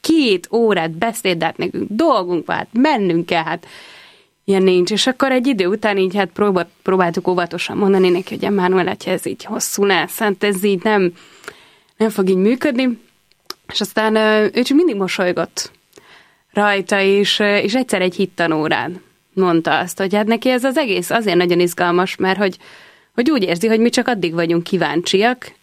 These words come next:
ö, Istennek a szavára, vagy arra, amit üzen, amíg mi ezt megtervezzük. És hogyha ez tovább tart, akkor,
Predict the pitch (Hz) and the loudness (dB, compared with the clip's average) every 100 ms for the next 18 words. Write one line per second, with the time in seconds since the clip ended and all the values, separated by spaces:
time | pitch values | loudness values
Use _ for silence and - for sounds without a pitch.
0 | - 185 175 175 175 208 - 170 160 - | -4 0 2 2 0 -2 0 0 0 -2
1 | 160 175 175 180 202 285 262 - 190 196 | -4 -2 0 2 2 0 -2 -4 0 2
2 | 175 160 151 226 220 247 233 226 202 190 | 2 0 0 0 0 0 2 0 0 -2
3 | 175 - 160 147 151 180 - - - - | -6 -6 -6 -4 -6 -8 -10 -10 -14 -20
4 | _ _ _ _ _ _ _ _ 170 - | _ _ _ _ _ _ _ _ -4 -2
5 | 233 262 262 - 294 170 - - 247 277 | 0 0 -2 -2 -2 -2 -6 -2 0 0
6 | - 277 - 294 | -4 -6 -2 -2